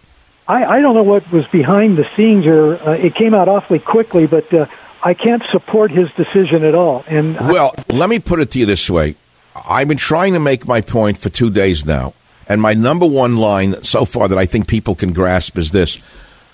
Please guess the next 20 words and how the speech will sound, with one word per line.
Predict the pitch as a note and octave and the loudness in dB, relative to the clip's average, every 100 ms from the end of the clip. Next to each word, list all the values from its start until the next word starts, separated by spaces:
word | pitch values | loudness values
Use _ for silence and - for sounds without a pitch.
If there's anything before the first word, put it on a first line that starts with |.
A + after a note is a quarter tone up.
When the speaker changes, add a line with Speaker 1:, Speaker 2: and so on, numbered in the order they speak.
| - | -6
Speaker 2:
And | G#2 | -2
the | A2+ | 2
word | A2+ C#3 F3+ E3 | 2 2 2 0
abruptly, | C3+ G2 A2+ D3+ - G2+ D#2 - _ _ _ - | -4 0 2 0 -2 -2 -2 -4 _ _ _ -4
abruptly | G#2+ F2+ D3 E3 - D#3+ | -2 0 0 -2 -4 -2
abandoning | C3 C3 C3 C3 A#2+ | 0 0 0 0 2
allies | A2+ A2 G2+ G2+ F2+ | 2 2 2 2 0
is | E2+ | 0
not | G2+ | -2
wise | A2 F#2+ F2+ - | 2 2 2 0
foreign | G2 F2 D#2 | 0 0 0
policy. | F#2 E2 D#2+ - - _ _ _ _ _ - | 0 -2 -4 -6 -10 _ _ _ _ _ -4
Abruptly | B2+ A#2 B2 F3 G3 - E3+ D3 | -4 0 2 2 0 -2 0 2
is | A2 | 0
the | C#3 | 0
operational | B2+ - A#2 B2 D#3 - C#3 C3 | 0 0 0 2 0 -2 0 0
word | G#2+ A#2+ B2 | 2 2 2
in | G#2+ A2 | 2 0
that | A2 | 0
sentence, | - B2 A#2 - D#2 - | -2 -2 -4 -4 -8 -8